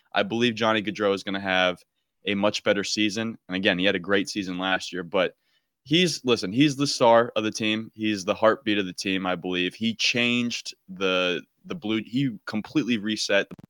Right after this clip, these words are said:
Blue Jackets rebuild. Um, so it's, I'm putting it on him to be the team M V P because you saw what he can do when he get, when he got the Flames to the playoffs. I mean, the guy's a game breaker,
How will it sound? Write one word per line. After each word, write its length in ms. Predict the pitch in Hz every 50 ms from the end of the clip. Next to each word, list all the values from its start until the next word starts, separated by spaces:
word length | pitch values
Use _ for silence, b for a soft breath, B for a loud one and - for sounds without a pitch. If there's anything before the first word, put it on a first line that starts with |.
| _ _ _
Blue 120 | 104 104
Jackets 400 | - 104 95 92 - 87 - -
rebuild. 480 | 98 98 92 85 98 92 87 90 87 - _ _ _ _ _ _ _ _ _ _ -
Um, 420 | 95 98 98 95 95 92 90 - _ _ _ _
so 220 | - - 117 113
it's, 120 | 139 147 -
I'm 240 | 196 147 117 139 147
putting 220 | - 190 185 165
it 40 | 135
on 180 | 123 110 95
him 340 | 92 107 113 101 85 76 - _ -
to 120 | - 110
be 140 | 87 101 98
the 80 | 87 90
team 300 | - - 101 90 90 87
M 160 | 87 87 85
V 160 | 92 85 80
P 280 | 76 92 85 82 85 -
because 560 | - 98 - - 95 90 90 87 - - - - -
you 180 | 101 107 120
saw 240 | 135 - - 120 104
what 160 | 98 95 87
he 100 | 98 101
can 160 | 92 - 95 90
do 240 | 95 92 92 95
when 180 | 95 87 92 95
he 60 | 92
get, 240 | 90 - 98 - -
when 80 | 104 104
he 60 | 98
got 160 | 107 98 -
the 80 | - -
Flames 400 | - - 98 98 95 92 - -
to 100 | 98 92
the 60 | - -
playoffs. 400 | 98 95 107 113 117 113 - 101
I 40 |
mean, 160 | 95 101 101 98
the 60 | 98
guy's 260 | 87 110 120 131 110
a 60 | 107 98
game 260 | 87 104 110 110 101
breaker, 460 | 95 90 87 87 - 87 87 87